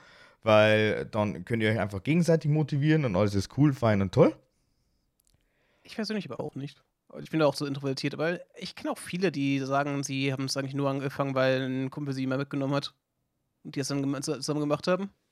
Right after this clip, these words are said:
Speaker 1: Na, ich hab zwar natürlich auch zwischendurch über die ganzen Jahre hinweg immer wieder mal so mit ein paar Kollegen ein bisschen trainiert, aber,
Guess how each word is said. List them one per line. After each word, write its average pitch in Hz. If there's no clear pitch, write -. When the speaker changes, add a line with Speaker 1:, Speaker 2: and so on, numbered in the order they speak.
Speaker 1:
Na, -
ich -
hab 151
zwar 233
natürlich 214
auch 185
zwischendurch 196
über 170
die 165
ganzen 170
Jahre 156
hinweg 156
immer 156
wieder 147
mal 143
so 143
mit 139
ein 127
paar 131
Kollegen 127
ein 117
bisschen 123
trainiert, 127
aber, 156